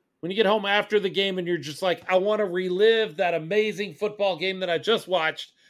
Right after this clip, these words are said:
you can pull it up on YouTube and listen to Ralph Judkins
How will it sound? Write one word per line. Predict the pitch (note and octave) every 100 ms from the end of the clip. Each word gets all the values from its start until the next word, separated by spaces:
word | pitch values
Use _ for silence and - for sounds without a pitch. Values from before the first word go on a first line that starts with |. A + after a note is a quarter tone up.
| _
you | E3+
can | D#3 D3+
pull | F#3 A3
it | A#3
up | A3
on | A#3+ A3
YouTube | G3 F3 D#3+ D3+ C#3+ C3+ - _ _
and | E3 F3+
listen | F#3+ F#3
to | F3
Ralph | D#3+ A3+ A3+
Judkins | G#3+ G#3 D3+ F#3 F#3 F3+